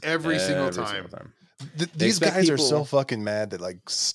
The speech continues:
Speaker 3: college students don't respect them the way they should. Like, I'm a big, tough professor, and my college students don't think that they, they need to start emails with "sir," and I don't understand why it's like that.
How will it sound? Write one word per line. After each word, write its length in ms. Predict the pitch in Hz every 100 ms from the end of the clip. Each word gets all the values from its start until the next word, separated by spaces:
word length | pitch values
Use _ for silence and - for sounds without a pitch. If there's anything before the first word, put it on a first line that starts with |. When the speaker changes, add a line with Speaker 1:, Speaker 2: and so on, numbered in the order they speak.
| -
Speaker 3:
college 360 | - 104 107 -
students 400 | 104 98 92 -
don't 280 | 101 101
respect 520 | 95 92 - 90 95 -
them 140 | 95
the 80 | 92
way 140 | 92
they 100 | 92
should. 220 | 95 107
Like, 120 | 104 101
I'm 200 | 156 196
a 80 | 123
big, 380 | 101 - 135 120
tough 320 | - 117 -
professor, 540 | - - 151 156 - 95
and 200 | 101 101 - - -
my 260 | - 143 139 - -
college 320 | - 165 143
students 320 | 113 120 113 107
don't 280 | 127 127
think 180 | - 135
that 300 | 123 107 -
they, 140 | 127 123
they 280 | 117 127
need 140 | 135 131
to 40 |
start 320 | 110 - 117 113
emails 340 | 139 123 110
with 120 | 92
"sir," 580 | - - - 151 107 80
and 140 | 107 127
I 100 | 165
don't 220 | 131 117
understand 460 | 120 123 165 156
why 220 | 156 185 151
it's 220 | 98 -
like 200 | 80 95
that. 220 | 95 76